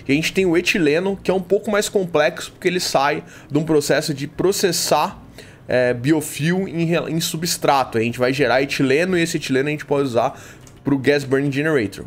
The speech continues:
O ponto é... Quando a gente tá trabalhando com hidrogênio, ele tem uma taxa de consumo, um burning rate de duzentos e cinquenta e seis millibuckets por tick.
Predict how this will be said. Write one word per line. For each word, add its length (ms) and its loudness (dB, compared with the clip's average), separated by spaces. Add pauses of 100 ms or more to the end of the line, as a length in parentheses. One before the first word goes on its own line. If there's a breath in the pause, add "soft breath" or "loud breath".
O 80 -4
ponto 400 0
é... 240 0 (1160 loud breath)
Quando 200 2
a 40 0
gente 220 0
tá 80 -2
trabalhando 400 2
com 80 -2
hidrogênio, 680 0
ele 160 0
tem 120 0
uma 120 2
taxa 300 -2
de 120 -8
consumo, 760 0
um 120 -6
burning 400 2
rate 400 -2
de 140 -8
duzentos 360 -2
e 20 -4
cinquenta 240 -4
e 40 -2
seis 260 -2
millibuckets 680 -2
por 120 -6
tick. 380 -8